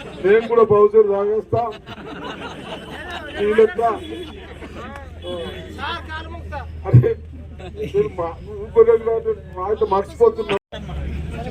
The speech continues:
ఇంకా రాడ్స్ కూడా తీసుకుపోతా ఉంటుంది. అవన్నీ ఊ-, ఊరందరూ ఏ పార్టీ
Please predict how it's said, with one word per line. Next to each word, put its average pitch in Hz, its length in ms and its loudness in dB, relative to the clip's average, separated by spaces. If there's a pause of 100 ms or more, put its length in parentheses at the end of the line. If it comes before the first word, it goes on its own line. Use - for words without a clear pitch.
(320)
ఇంకా 226 140 6 (160)
రాడ్స్ 226 380 4
కూడా 220 220 4
తీసుకుపోతా 202 480 0 (100)
ఉంటుంది. 196 320 -6
అవన్నీ 226 360 2 (1300)
ఊ-, 247 260 6 (220)
ఊరందరూ 226 560 6 (140)
ఏ - 20 8 (160)
పార్టీ 214 320 0